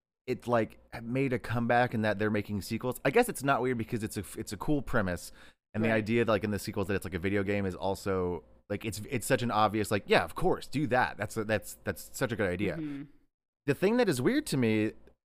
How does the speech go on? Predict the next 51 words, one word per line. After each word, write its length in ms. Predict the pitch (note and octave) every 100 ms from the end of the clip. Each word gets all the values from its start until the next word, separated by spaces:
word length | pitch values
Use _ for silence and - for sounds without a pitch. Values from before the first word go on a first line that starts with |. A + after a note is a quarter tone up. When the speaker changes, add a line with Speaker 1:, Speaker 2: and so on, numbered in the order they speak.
| _
Speaker 1:
'cause 140 | B2 A#2
I, 140 | D#3+
you 180 | F3 C#3+
know, 140 | A2
was 140 | G2+ G2+
scared 200 | A2+ A2+
of 60 | G#2
it 40 |
as 100 | G2
a 40 |
child, 380 | - G2+ F2+ E2+ - - _ _ _ -
um, 300 | G#2 F2+ D#2+
so 180 | - A2+
I, 300 | F2+ F#2+ G#2
I 40 | A2
didn't 140 | F#2+
like 180 | C3 C#3+
it 60 |
as 140 | G#2 G2
much. 260 | F#2 -
But, 120 | C3+ C3
like, 280 | B2 - - - -
this 180 | C3 D#3+
movie, 220 | F#3+ E3
I 60 |
feel 160 | C3 D3
like 100 | A#2+
has 300 | C3 A#2+ G#2+
a, 460 | G#2 G2+ G2 F#2 - - -
a 80 | F#2+
pretty 340 | - C#3+ C3+
big, 580 | F#2+ A#2 A2+ G#2+ F#2+ F#2+ - - _ _ _
like, 80 | A2
people 180 | F3+ C#3+
liked 340 | A2+ B2+ B2 G#2+
it, 40 |
people 200 | G#2+ A2+
remember 360 | G2+ A2+ G#2 G2
it 80 |
as, 80 | F2+
like, 140 | F2 F#2
a 20 |
childhood 360 | G#2 F#2+ F#2+ F2+
movie, 220 | G2 B2
you 80 | B2+
know. 240 | C#3 D3 - - - _ _ _ -
But, 220 | F3+ E3
Speaker 2:
Mm-hmm. 80 | D#3
Speaker 1:
like, 420 | E3+ D#3+ - - - - _ _ C#3
it's 260 | -
not, 80 | C3+